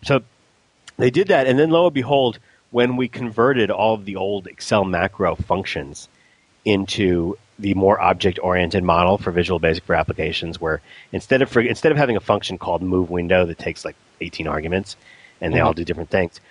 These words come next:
Speaker 1: we now had a window class and it had a bunch of parameters, and if you wanted to move it, you changed the left and the top,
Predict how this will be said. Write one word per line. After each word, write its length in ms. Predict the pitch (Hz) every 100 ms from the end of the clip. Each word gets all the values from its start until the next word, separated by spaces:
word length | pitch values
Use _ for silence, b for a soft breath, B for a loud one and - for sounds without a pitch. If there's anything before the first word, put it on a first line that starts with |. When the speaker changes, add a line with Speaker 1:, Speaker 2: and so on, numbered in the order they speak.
| b
Speaker 1:
we 120 | 110
now 160 | 113 117
had 160 | 117 101
a 40 |
window 320 | 90 104 95
class 460 | 85 - 165 147 -
and 80 | 98
it 40 |
had 120 | 92
a 40 | 82
bunch 140 | 85
of 60 | -
parameters, 380 | 143 135 131
and 60 | 110
if 60 | 92
you 80 | 98
wanted 160 | 87
to 80 | 80
move 220 | 95 170 107
it, 120 | 92
you 80 | 87
changed 300 | - 90 82
the 100 | 82
left 240 | 76 76
and 120 | 76
the 60 | 78
top, 300 | - 101